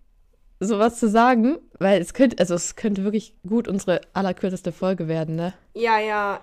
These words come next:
Speaker 2: ja, auf jeden Fall. Ich glaub, am Ende vom dritten waren sie auch so kurz.
Speaker 1: Ja, aber, ja.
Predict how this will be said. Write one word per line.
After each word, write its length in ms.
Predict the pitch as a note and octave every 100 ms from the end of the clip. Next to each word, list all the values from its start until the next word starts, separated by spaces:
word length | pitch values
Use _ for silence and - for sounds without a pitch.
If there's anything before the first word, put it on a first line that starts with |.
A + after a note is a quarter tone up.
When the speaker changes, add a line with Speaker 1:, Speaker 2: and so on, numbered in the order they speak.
| -
Speaker 2:
ja, 180 | G#3+
auf 80 | G3+
jeden 160 | - A3
Fall. 300 | - G#3 G3+ -
Ich 120 | A#3+ B3
glaub, 140 | C#4+
am 40 | C#4+
Ende 220 | - C#4+
vom 200 | B3+ G#3+
dritten 320 | G#3 A3+ G3 F#3
waren 200 | E3+ F3+
sie 200 | G3 -
auch 260 | E3+ F3
so 160 | - F3
kurz. 720 | - - G#3 B3 F#4+ - - - _ _ _ _ -
Speaker 1:
Ja, 520 | G#3 G#3 G#3 G#3+ -
aber, 400 | G3+ A3 A#3 A3 -
ja. 340 | G#3+ A3 A3+